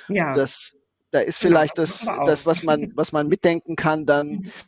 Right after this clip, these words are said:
Speaker 2: der Begriff, der mit dem wilden Denken bei Levi Strauss unauflösbar verbunden ist, nämlich Bricolage.
Speaker 1: Genau.
Speaker 2: Und diese,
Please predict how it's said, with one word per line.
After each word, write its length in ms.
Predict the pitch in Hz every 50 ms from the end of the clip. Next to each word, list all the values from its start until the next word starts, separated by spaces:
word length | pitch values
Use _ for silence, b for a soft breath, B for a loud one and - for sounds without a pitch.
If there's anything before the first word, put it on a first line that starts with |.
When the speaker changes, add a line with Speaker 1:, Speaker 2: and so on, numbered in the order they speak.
| _ -
Speaker 2:
der 120 | 143 143
Begriff, 420 | 123 147 - - 139 160 170 - -
der 400 | - 156 147 143 143 143 139 127
mit 260 | 127 143 147 - -
dem 320 | 151 139 131 131 127 113
wilden 320 | 131 151 165 180 180 175 139
Denken 320 | 151 143 151 - 156 147
bei 80 | 139 127
Levi 260 | 131 135 139 123 147
Strauss 380 | - - - - 127 131 135
unauflösbar 840 | - 127 151 165 165 147 - 123 131 135 143 - - 151 139 135 123 120
verbunden 480 | - 139 117 - 135 143 165 175 160
ist, 180 | 143 139 131 147
nämlich 240 | 135 131 127 - -
Bricolage. 720 | - 143 139 - 143 127 113 117 107 101 98 98 - - - _ _ _ _ _ _ _ _ _ _ _ _ _ _ - B B B B B B
Speaker 1:
Genau. 340 | 151 - - 151 - 131
Speaker 2:
Und 320 | 135 131 131 135 131 117 _ - - - - - - - - _ _ _ _ _ _ _ _ _ _ _ _ _ _ _ -
diese, 580 | 147 143 135 139 156 147 139 139 135 139 127